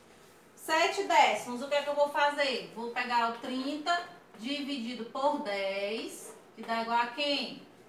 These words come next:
Três. E vou pegar esse três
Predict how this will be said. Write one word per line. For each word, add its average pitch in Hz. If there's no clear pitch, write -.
Três. 226
E 330
vou 330
pegar 269
esse 339
três 277